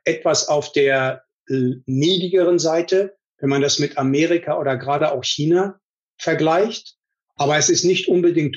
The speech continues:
ungewöhnlich, wenn man sich das mit anderen in-, industriellen, äh, äh, Ländern vergleicht.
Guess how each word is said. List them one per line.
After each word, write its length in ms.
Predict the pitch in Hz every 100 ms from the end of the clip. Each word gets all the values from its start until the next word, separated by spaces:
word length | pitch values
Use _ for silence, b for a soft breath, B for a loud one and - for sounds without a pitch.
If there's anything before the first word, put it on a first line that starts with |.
| -
ungewöhnlich, 880 | 185 190 180 135 151 156 147 131 147
wenn 120 | 147
man 140 | 147
sich 160 | 139 135
das 200 | 135 -
mit 180 | 143 143
anderen 420 | 151 147 143 - _ -
in-, 260 | - 151
industriellen, 960 | 160 151 151 - 147 139 143 139 135 127
äh, 220 | 139 139
äh, 140 | 143
Ländern 520 | 127 139 147 127 120 _
vergleicht. 640 | - 127 120 117 - -